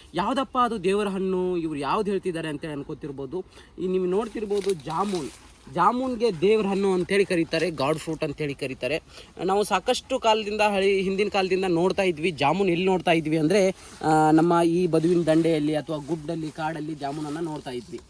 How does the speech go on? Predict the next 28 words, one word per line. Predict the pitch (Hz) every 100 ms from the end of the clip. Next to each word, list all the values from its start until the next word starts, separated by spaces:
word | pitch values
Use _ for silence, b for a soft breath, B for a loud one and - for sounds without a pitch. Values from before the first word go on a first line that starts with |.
| b b
ಇದು | 220 226 262
ಪ್ರಚಲಿತಕ್ಕೆ | 208 190 269 269 254 196
ಬರಕ್ಕೆ | 175 190 208 190
ಕಾರಣ, | 196 175 175 175 180 196
ಇದು | 180 165 180
ಎರಡು | 147 170
ಸಾವಿರ | 185 185 185 185
ಇಸ್ವಿಯಿಂದ | 165 151 - 185 180 165 175 220
ನಮಗೆ | 185 170
ಪ್ರಚಲಿತಕ್ಕೆ | 180 - 170 151 160 -
ಕಮರ್ಷಿಯಲಿ | 175 143 160 - 165 165
ಮಾಡ್ಬೇಕನ್ನೋ | 123 135 170 170 165 156 156
ವಿಚಾರ | 151 160 147
ಇಟ್ಕೊಂಡು | 139 135 151 185
ರೈತರು | 143 143 175
ಬರಕ್ಕೆ | 160 143 -
ಸ್ಟಾರ್ಟ್ | 156 131 131
ಮಾಡಿದ್ರು. | 120 113 127 _ B B
ಯಾಕೆ | 147 170 254 254
ಇದಕ್ಕೆ | 233 - 247
ಚ-, | 202 214
ಪ್ರಚಲಿತಕ್ಕೆ | 202 196 214 185 196 202
ಬರಕ್ಕೆ | 147 165 185
ಪ್ರಾರಂಭ | 165 147 175
ಆಯ್ತಂದ್ರೆ, | 180 170 - 127 135 170 180 B B 156
ಇದ್ರದ್ದು | 147 139
ಮೂಲ | 143 160 220 233
ಉದ್ದೇಶ, | 165 139 156 214 -